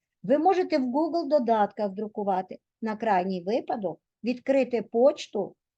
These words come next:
від-, відправ-, мені надіслати листа, відповісти, і надрукувати, там переслати мені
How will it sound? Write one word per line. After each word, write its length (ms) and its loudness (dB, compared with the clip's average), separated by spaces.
від-, 220 -4
відправ-, 760 2
мені 360 2
надіслати 840 0
листа, 640 2
відповісти, 680 -4
і 200 2
надрукувати, 1120 0
там 280 2
переслати 680 -2
мені 500 -4